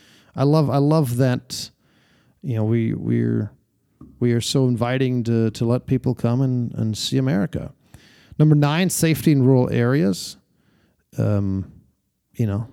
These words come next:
depends on where you are. You know, cities, that's generally where the crime is. More people, more crime. That's generally how it goes, I would imagine. But, uh, yeah, number ten, free refills at restaurants. Still amazed. I completely agree with this.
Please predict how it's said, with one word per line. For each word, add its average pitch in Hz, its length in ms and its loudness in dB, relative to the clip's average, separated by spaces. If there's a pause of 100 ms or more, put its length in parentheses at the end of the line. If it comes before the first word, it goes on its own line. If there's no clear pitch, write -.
(140)
depends 143 380 0
on 143 120 2
where 139 120 4
you 127 160 2
are. 131 220 0
You 131 240 -2
know, 123 60 -2
cities, 165 520 2
that's 151 240 -2
generally 147 340 0
where 131 100 2
the 127 80 2
crime 143 320 0
is. 127 200 0
More 117 140 0
people, 131 380 0
more 131 180 -2
crime. 120 380 0
That's 120 140 -6
generally 117 300 0
how 110 140 2
it 101 80 -2
goes, 110 260 0
I 113 60 0
would 101 100 0
imagine. 101 400 -2 (960)
But, 101 540 -4
uh, 101 280 0
yeah, 143 160 0
number 120 200 0
ten, 175 480 0
free 185 400 2
refills 175 500 4
at 151 80 2
restaurants. - 800 -4
Still - 320 -4
amazed. 131 580 -4
I 143 200 -2
completely 170 680 -4
agree 123 280 -2
with - 160 -8
this. - 300 -12